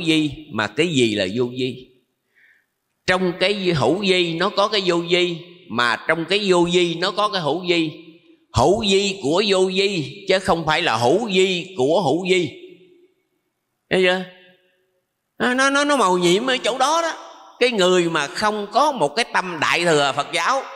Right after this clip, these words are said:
khó hiểu cái này lắm. Khó hiểu. Mà chính vì cái chỗ khó hiểu này á, mà đời nay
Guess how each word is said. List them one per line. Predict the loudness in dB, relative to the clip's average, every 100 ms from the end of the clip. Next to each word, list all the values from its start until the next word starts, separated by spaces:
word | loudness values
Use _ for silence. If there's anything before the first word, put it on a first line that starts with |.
| -18 -20 -20 -20 _ _ _ _
khó | -6 -2 0
hiểu | 0 -2 -2 -6
cái | -6
này | -6
lắm. | -6 -12 -20 _ _ _ _ _ _ _ _ _
Khó | -4 -2 -2
hiểu. | -4 -6 -8 -18 _ _ _ _ _ _ _
Mà | -2 -2 0 -4
chính | -2 0
vì | 0 0
cái | 0 0
chỗ | 0
khó | 0 0 2
hiểu | 0 0 0
này | -2 0 0
á, | 0 -4 -10 -18 -20 -20 _ _ _ _ _ _
mà | -2 0 2
đời | 0 -2
nay | -2 -2